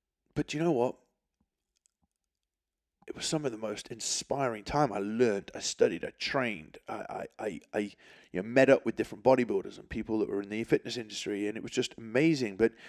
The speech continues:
there was still this challenge on me that why am I not enjoying drinking anymore? 'Cause I didn't really understand what was going on.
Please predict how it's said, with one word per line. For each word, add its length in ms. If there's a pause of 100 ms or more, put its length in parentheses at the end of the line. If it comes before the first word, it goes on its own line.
(160)
there 80
was 100
still 200
this 160
challenge 520
on 180
me 160
that 80
why 240
am 100
I 80
not 240
enjoying 680 (340)
drinking 400
anymore? 380 (240)
'Cause 100
I 40
didn't 120
really 160
understand 540
what 160
was 100
going 280
on. 200